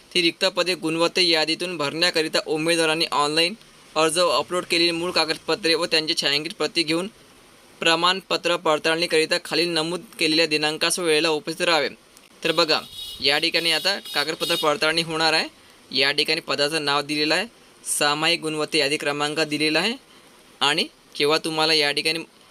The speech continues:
कागदपत्र पडताळणीसाठी जावं लागेल हे तारीख दिलेली आहे, हे तुम्हाला या ठिकाणी चेक करावं लागेल. प्रयोगशाळा तंत्रज्ञ, प्रयोगशाळा सहाय्यक, औषध निर्माता,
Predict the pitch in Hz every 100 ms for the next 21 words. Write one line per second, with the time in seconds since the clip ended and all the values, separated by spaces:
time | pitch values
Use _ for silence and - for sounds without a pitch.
0 | - - - 139 165 160 156 151 135 147
1 | 165 151 127 131 151 147 135 139 151 135
2 | 143 139 143 147 262 - - - 165 175
3 | 170 160 156 143 139 135 196 - - 165
4 | 160 165 156 151 139 139 302 - - -
5 | - 147 147 156 147 147 143 143 139 139
6 | 135 139 139 147 143 143 - 147 139 131
7 | 139 - 120 127 139 139 143 143 120 135